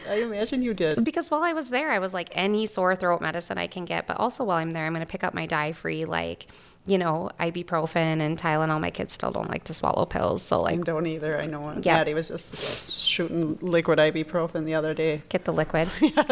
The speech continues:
Speaker 2: Although I did chug Flynn's sulfur-smelling antibiotic <laughs> the other day.
Speaker 1: Oh, you did?
Speaker 2: <laughs> He had a little leftover, and I thought maybe it'd be helpful for the sore throat, but it didn't help. I had to go in. So,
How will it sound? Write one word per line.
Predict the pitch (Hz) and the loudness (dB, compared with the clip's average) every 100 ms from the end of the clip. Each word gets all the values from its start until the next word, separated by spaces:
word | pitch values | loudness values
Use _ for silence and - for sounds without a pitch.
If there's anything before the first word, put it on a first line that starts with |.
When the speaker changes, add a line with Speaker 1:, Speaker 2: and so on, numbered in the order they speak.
| - 220 | 0 0
Speaker 2:
Although | 226 220 | 2 2
I | 220 | 0
did | 220 | -4
chug | 202 - 214 214 - | -6 -6 -6 -10 -8
Flynn's | 202 185 208 - - - _ - - | -4 -4 -4 -10 -20 -20 _ -20 -20
sulfur-smelling | - 202 180 196 185 - 190 180 180 | 0 4 4 2 -2 0 0 0 -2
antibiotic | 170 170 170 180 185 226 - - | -4 -4 -4 -2 -2 -2 -4 -4
<laughs> | 285 | 0
the | |
other | 320 330 | 2 2
day. | 311 302 294 349 - - - - | 0 2 4 2 0 -16 -16 -6
Speaker 1:
Oh, | |
you | 220 196 | -4 -2
did? | 247 320 - 320 | -2 -2 -4 -10
Speaker 2:
<laughs> | - - | -12 -6
He | 330 | 0
had | 440 | 2
a | |
little | 320 226 | 4 4
leftover, | 190 180 - 202 202 | 4 2 0 0 0
and | 190 | 0
I | 185 | 0
thought | 180 180 | -2 0
maybe | 185 185 | 2 2
it'd | 180 | 2
be | 190 | 2
helpful | 190 165 - | 0 0 -4
for | - 180 | -4 -2
the | 180 | -2
sore | - 170 | -2 -2
throat, | 170 156 170 - | 0 0 0 -2
but | 147 - - - - | -2 -2 -10 -20 -10
it | - - | -6 -4
didn't | 110 - | -4 -6
help. | - 58 - 202 | -6 -8 -8 -8
I | 208 | -6
had | - | -6
to | |
go | - 53 | -4 -4
in. | 58 208 | -4 -8
So, | - - - | -10 -2 -2